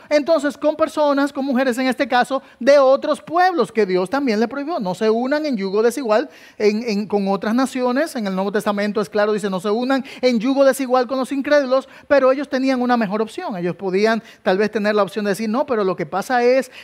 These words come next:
que si yo hago eso, yo estoy ayudando a la perpetuación del pueblo de Dios y entonces yo voy a ayudar a la nación y voy, estoy ayudando a Dios para que Dios se, se, eh, haga su pacto y que nosotros seamos preservados",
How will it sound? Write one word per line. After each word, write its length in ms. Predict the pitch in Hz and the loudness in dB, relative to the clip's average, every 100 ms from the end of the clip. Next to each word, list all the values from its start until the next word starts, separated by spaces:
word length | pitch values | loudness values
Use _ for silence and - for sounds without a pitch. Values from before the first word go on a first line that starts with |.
| - | 0
que 360 | 220 208 208 - | 2 2 -2 -10
si 200 | - 202 | -6 0
yo 160 | 208 | 2
hago 300 | 262 262 240 | 2 4 4
eso, 360 | 240 277 - 208 | 6 4 2 -4
yo 140 | 202 | -2
estoy 240 | 214 220 233 | -2 0 0
ayudando 920 | 214 214 190 220 311 302 202 196 208 - - | 0 -4 -2 0 0 -2 0 0 0 -6 -2
a 160 | 196 | 2
la 220 | 202 196 | 2 2
perpetuación 1200 | 214 190 208 196 202 175 - 214 240 294 302 285 | -2 -4 -2 -4 -6 -8 -10 -6 0 2 2 0
del 200 | 220 202 | 0 -2
pueblo 540 | - 208 277 269 247 220 | -4 2 2 2 0 0
de 160 | 196 | 0
Dios 560 | 175 202 262 269 254 - - - | 0 2 4 4 0 -6 -20 -6
y 160 | 214 208 | 2 2
entonces 380 | 196 233 233 | 2 -2 -2
yo 100 | 196 | -2
voy 160 | 226 254 | 0 0
a 80 | 240 | 0
ayudar 300 | 214 220 240 | 0 0 0
a 60 | |
la 120 | 233 220 | 0 -2
nación 400 | 202 226 262 240 | -4 -6 -4 -2
y 80 | |
voy, 180 | 208 233 | 0 2
estoy 280 | 220 170 285 | 0 -2 -2
ayudando 360 | 330 311 311 247 | 0 -2 0 -2
a 40 | |
Dios 440 | 196 277 226 - - - - | 0 0 0 -4 -20 -16 -4
para 180 | 190 | -2
que 140 | 180 185 | -2 -2
Dios 240 | 196 226 | 0 0
se, 180 | 240 214 - | -2 -4 -8
se, 480 | - 202 202 202 196 | -8 -6 -4 -6 -4
eh, 60 | 190 | -4
haga 220 | 202 214 | -2 -4
su 140 | 202 | -6
pacto 400 | 160 220 233 226 | -4 -2 -2 -2
y 80 | 185 | -6
que 100 | 190 | -4
nosotros 360 | 180 214 202 208 | -8 -8 -10 -6
seamos 180 | 202 190 | -6 -6
preservados", 500 | 190 190 196 202 | -8 -6 -2 -4